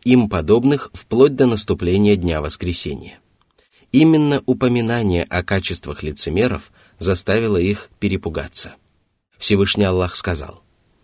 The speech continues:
«Если лицемеры и те, чьи сердца поражены недугом,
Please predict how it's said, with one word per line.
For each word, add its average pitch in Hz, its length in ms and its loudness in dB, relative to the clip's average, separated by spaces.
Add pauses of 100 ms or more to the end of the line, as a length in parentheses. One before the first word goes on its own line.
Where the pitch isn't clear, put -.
(260)
«Если 120 480 0
лицемеры 107 720 2
и 92 220 -4
те, 120 300 0
чьи 98 280 -4
сердца 101 480 -4
поражены 85 540 0
недугом, 85 680 -2